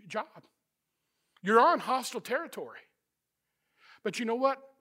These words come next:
We love each other and we support each other. And also,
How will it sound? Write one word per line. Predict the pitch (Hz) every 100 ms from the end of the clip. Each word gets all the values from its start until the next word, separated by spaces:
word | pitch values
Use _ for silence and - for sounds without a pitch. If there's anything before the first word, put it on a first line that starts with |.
| _ _ _ _ _ -
We | 190 277
love | 233 233 220
each | 220 233
other | 190 160
and | 147 185
we | 262
support | 208 - 208 196
each | 185 202
other. | 175 135 127 _ _ _ _ _ -
And | 151 151 - _
also, | - 165 - 165 139